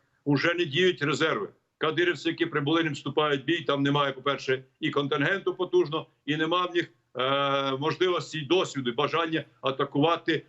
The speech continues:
наші війська, тому що будуть знищені. Тобто реалії війни є. Вони тяжкі також і для нас, але те, що ми маємо ініціативу,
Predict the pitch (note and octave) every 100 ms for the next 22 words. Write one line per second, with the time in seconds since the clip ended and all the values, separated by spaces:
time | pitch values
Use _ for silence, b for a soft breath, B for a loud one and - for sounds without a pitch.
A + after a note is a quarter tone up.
0 | - D3+ D3+ - D3 C#3+ - B2+ C3 E3
1 | E3+ D#3+ F#3 F3 C3 F#3+ - G#2 G2 -
2 | _ - D3+ D3+ C#3+ E3 F#3+ F3+ C#3 C#3+
3 | E3 D#3+ D#3 - C#3 C3 - - - D#3+
4 | F3+ F#3+ F3 - D3+ D3 D#3+ F3 D#3 D#3+
5 | E3 E3+ F3+ - _ _ B2+ C#3+ C#3+ D#3+
6 | - D3 D3+ C3+ - _ _ A2 A#2 D#3+
7 | D3 C#3 C3 C3 B2+ F#3 F#3+